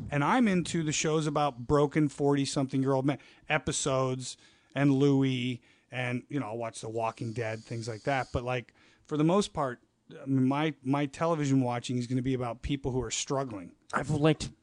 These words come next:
Speaker 2: things about broken forty-year-olds my whole life, though.
Speaker 1: Yeah.
Speaker 2: Like, I was like, as a
Speaker 1: Yeah.
Speaker 2: kid, I was like, "Oh," like, especially, like, that era of Woody Allen, which is very similar to what Louis does. I was like, that, I was like, always like, "Oh, that's what I wanna do."
Speaker 1: Yeah. But I think that there's a th-, there's, there's something there about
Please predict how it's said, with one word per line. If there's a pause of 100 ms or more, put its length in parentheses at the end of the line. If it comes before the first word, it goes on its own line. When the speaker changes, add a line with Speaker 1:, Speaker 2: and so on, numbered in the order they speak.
Speaker 2:
things
about
broken
forty-year-olds
my
whole
life,
though.
Speaker 1:
Yeah. (540)
Speaker 2:
Like,
I
was
like,
as
a
Speaker 1:
Yeah.
Speaker 2:
kid,
I
was
like,
"Oh,"
like,
especially,
like,
that
era
of
Woody
Allen,
which
is
very
similar
to
what
Louis
does.
I
was
like, (100)
that,
I
was
like,
always
like,
"Oh, (400)
that's
what
I
wanna
do."
Speaker 1:
Yeah. (380)
But
I
think
that
there's
a
th-, (180)
there's,
there's
something
there
about